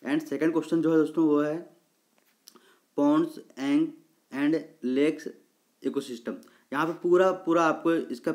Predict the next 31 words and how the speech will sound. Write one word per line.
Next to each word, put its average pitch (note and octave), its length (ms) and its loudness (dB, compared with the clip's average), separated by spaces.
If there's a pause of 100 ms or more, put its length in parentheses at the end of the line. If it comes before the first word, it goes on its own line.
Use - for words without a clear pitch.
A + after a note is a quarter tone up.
पूरे D#3+ 200 2
ecosystem D#3 440 -4
के - 20 2
बारे D3 200 2
में D3 120 2
बताना C3+ 320 -4
है C#3 80 -4
दोस्तों C3+ 280 -6
आपको - 160 -6
यहाँ B2+ 240 -4
पे। D3+ 140 -6 (540)
And C#3+ 280 0
next C#3+ 200 -2
question D3+ 280 -2
जो D3 180 4
है D#3 100 -2 (580)
light C3+ 460 0
and C#3+ 220 0
temperature, A#2+ 520 -2 (2500)
light D3+ 240 0
and F3 180 0
temperature D3+ 380 0
के E3 80 0
अंतर्गत D#3 320 0
दोस्तों D#3 460 -2
यहाँ C#3 280 -6
पे D#3+ 80 0 (800)
दो C#3 160 2
topic D3+ 340 2
आते D3+ 220 0
हैं, E3 260 -2